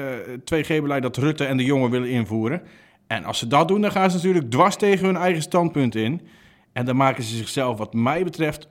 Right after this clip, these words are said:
volstrekt ongeloofwaardig, welke uitleg daar ook bij komt. Maar dat laatste kan ik dus echt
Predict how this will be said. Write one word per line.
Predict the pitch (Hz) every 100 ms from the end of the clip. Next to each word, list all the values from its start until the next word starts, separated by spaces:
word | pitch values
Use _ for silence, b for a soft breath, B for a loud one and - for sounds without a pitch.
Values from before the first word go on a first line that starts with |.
| -
volstrekt | - 123 110 - 190 185 - -
ongeloofwaardig, | 143 131 135 120 123 110 131 - 110
welke | 123 160 160 147 -
uitleg | 143 143 127 117 - b b b b
daar | - 127
ook | 127
bij | 113 123
komt. | 110 107
Maar | 139
dat | 151
laatste | 180 190 185 190
kan | 185
ik | 165
dus | 156 -
echt | 170 - -